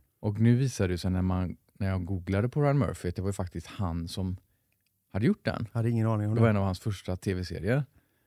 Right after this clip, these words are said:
Speaker 1: Men alltså, han har ju gjort serier som Glee, Feud, Hollywood, American Horror Story, Ratched, Politician. Sen gjorde han ju Halston, som vi har pratat om tidigare i ett avsnitt som vi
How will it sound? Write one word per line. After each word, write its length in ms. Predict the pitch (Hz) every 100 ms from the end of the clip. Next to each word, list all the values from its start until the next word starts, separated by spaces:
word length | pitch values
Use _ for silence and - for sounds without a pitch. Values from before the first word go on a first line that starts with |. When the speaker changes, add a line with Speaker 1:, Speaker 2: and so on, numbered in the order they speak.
| _ _ _ -
Speaker 1:
Men 140 | 110
alltså, 180 | 110 104
han 260 | 107 104 107
har 80 | 123
ju 100 | 123
gjort 200 | 107 -
serier 380 | 104 90 90
som 420 | 87 92 92 90 -
Glee, 560 | 87 107 117 110 107 104
Feud, 560 | - 107 101 101 98
Hollywood, 600 | 92 92 98 95 98 101 101 - _ -
American 380 | 101 98 87 85
Horror 340 | 82 101 104 101
Story, 640 | - 101 98 98 101 98 - _ -
Ratched, 640 | 98 104 107 - - - - _
Politician. 880 | - 92 - 113 101 104 104 101 101 _ _ _ _ -
Sen 160 | 104
gjorde 180 | 101 95
han 100 | 92
ju 100 | 92 90 -
Halston, 680 | 110 98 87 - 101 120 131
som 160 | 110 101
vi 60 |
har 80 | 101
pratat 320 | 104 95 92
om 120 | 95
tidigare 340 | - 107 92 90
i 20 |
ett 100 | 92
avsnitt 380 | 101 92 101 92
som 100 |
vi 60 | 95